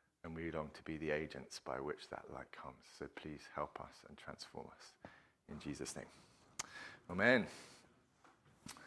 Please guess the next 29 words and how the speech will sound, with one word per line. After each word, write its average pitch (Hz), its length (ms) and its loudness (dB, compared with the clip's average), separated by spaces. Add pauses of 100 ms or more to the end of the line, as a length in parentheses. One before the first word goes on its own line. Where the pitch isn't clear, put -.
(640)
Let's 165 140 10
start 156 260 12
with 117 160 12
motor 123 400 12
racing. 92 440 6 (960)
Uh, 135 340 12
last 165 300 12
Sunday 165 260 12
afternoon, 131 520 12
there 127 200 12
was 123 240 12
a 113 220 12
really 135 180 12
big 123 300 12
motor 120 320 12
race, 147 520 12
uh, 104 300 12
in 107 160 10
Sao 110 240 12
Paulo, 113 520 12
Brazil, 120 460 12 (300)
<clears throat> - 300 2
uh, 107 240 12
and 117 120 8
something 277 440 12
very 143 320 12
unusual 113 720 10
happened 90 520 10
there. 73 220 6